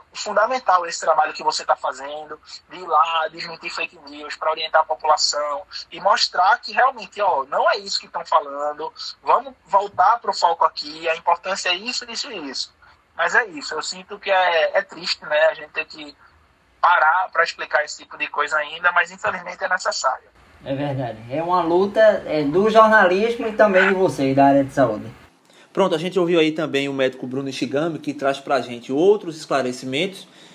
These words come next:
Speaker 3: é, relacionados a essa situação, é, é, nesse sentido da, do, do atestado de óbito, do procedimento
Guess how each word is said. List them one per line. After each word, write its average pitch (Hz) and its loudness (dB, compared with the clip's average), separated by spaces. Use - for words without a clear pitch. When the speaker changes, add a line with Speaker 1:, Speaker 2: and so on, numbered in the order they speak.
Speaker 3:
é, 120 2
relacionados 180 0
a 170 4
essa - 0
situação, 233 0
é, 135 2
é, 120 -2
nesse 180 0
sentido 196 -4
da, 185 4
do, 165 0
do 165 0
atestado 185 -2
de 143 -2
óbito, 165 2
do 165 -6
procedimento 151 -2